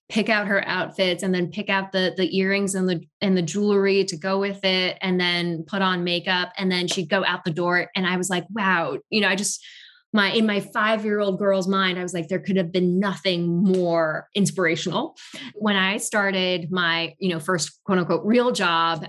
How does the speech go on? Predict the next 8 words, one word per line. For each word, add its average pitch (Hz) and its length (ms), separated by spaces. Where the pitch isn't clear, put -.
uh, 170 340
at 165 200
Bain, 170 560
I 175 360
was 165 640
really 226 320
shocked 190 920
at 165 520